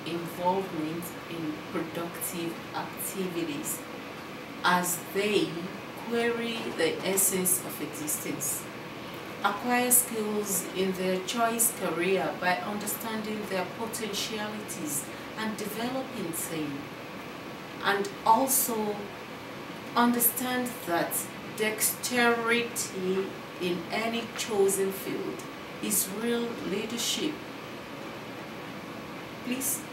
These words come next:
vote for us, because this project will make youth reflect on their past,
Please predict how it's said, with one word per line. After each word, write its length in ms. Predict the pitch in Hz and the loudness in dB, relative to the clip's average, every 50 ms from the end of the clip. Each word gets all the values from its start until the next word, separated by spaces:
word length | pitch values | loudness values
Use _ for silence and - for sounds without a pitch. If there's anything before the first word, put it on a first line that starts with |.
| - - - | -8 -6 -6
vote 160 | 180 185 185 | -4 -4 -4
for 380 | - - - - - - - - | -6 -6 -6 -6 -6 -6 -6 -6
us, 400 | - - - - - - - - - - - - - - - - - - - - - | -2 0 2 2 2 2 0 -2 -6 -8 -10 -10 -10 -10 -10 -10 -8 -10 -10 -4 0
because 420 | - 196 196 202 196 185 - - - - - - - - | 2 2 2 2 2 2 2 2 2 0 -6 -8 -4 -2
this 260 | 240 262 - - - - - - | 0 4 4 4 2 2 -2 -4
project 500 | - 226 226 - - 214 208 202 196 - - - - - - - - - - - - - - | -2 -2 -2 -2 -2 0 0 0 0 0 0 -2 -2 -2 -6 -10 -10 -10 -10 -10 -10 -6 0
will 200 | 196 202 190 190 | 2 4 4 4
make 400 | 185 185 190 208 220 226 226 - - 208 190 170 165 175 180 190 | 2 2 2 0 0 0 -2 -4 -6 -6 -6 -4 -4 -4 -2 0
youth 520 | 247 240 - 92 - - - - - - - - - - - - - - - 185 | 2 2 2 2 2 4 4 4 2 -2 -6 -8 -10 -10 -10 -10 -10 -6 -4 -2
reflect 600 | 190 190 - - 220 220 214 220 214 - - - | -2 -2 -2 -2 -2 -2 -2 -2 -2 -4 -4 -2
on 140 | 175 175 180 | -2 -2 0
their 180 | 175 170 170 170 - - - | -2 -2 -2 -4 -4 -6 -4
past, 420 | 214 220 233 - - - - - | -2 0 2 2 2 0 -2 -6